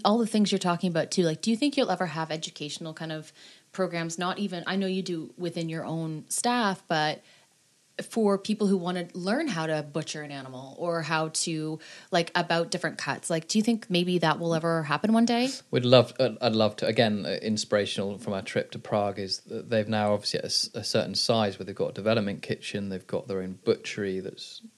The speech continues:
Speaker 2: like a thousand, thousand square meter, but, like,
Speaker 1: Wow.
Speaker 2: huge. And, but they
Speaker 1: Yeah.
Speaker 2: make all their own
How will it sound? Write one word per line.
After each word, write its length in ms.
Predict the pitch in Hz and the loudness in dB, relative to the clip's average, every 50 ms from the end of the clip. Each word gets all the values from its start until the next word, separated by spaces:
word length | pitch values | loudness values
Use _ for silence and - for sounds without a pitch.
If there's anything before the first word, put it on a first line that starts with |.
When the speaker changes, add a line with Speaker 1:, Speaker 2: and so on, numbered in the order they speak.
| _ _ _ _ _ - | _ _ _ _ _ -14
Speaker 2:
like 160 | - 107 - | -12 -12 -12
a 40 | 107 | -12
thousand, 480 | - - 98 92 92 95 - - - - - - | -10 -8 -6 -6 -6 -6 -10 -12 -16 -18 -20 -12
thousand 360 | - - 98 95 90 - - | -8 -6 -4 -4 -6 -6 -8
square 240 | - - - 95 87 | -8 -6 -4 -4 -4
meter, 300 | 90 95 92 92 - - - | -4 -4 -6 -6 -8 -6 -4
but, 200 | - 92 - - | -4 -4 -4 -2
like, 260 | 151 151 143 143 135 | 0 2 2 2 2
Speaker 1:
Wow. 80 | 127 123 | 0 0
Speaker 2:
huge. 480 | - - 113 101 85 69 - - - | 2 2 2 2 0 -2 -6 -8 -8
And, 220 | - 104 101 101 95 | -6 -6 -4 0 2
but 100 | 110 98 | 2 2
they 80 | 92 | 2
Speaker 1:
Yeah. 60 | 101 107 | 2 2
Speaker 2:
make 200 | 104 104 - - | 0 0 0 -2
all 60 | 98 | -2
their 140 | 95 95 92 | -2 -2 -2
own 160 | 92 90 | -4 -6